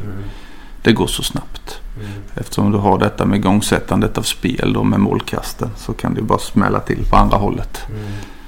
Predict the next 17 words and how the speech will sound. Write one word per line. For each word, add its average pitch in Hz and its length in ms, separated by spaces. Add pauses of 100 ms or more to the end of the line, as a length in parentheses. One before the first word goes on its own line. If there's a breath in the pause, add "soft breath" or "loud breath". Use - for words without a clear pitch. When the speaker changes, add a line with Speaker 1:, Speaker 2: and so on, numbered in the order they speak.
(240 loud breath)
Speaker 2:
Eh, - 640
och - 80
det 113 60
är 120 40
just 113 200
det 110 100
här 98 120
snabbheten, 101 680
tempot 104 600
och, - 120
och - 180
sådär 92 320
när 98 200
det - 280
kommer - 240
upp. - 240
Och - 120